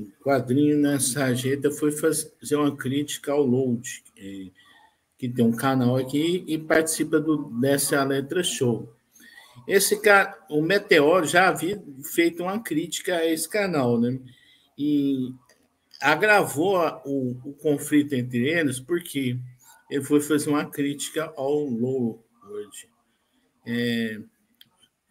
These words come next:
mas tem um, um pessoal na esquerda que acredita o seguinte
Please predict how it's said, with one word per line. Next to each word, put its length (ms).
mas 320
tem 300
um, 260
um 80
pessoal 540
na 140
esquerda 800
que 220
acredita 600
o 40
seguinte 720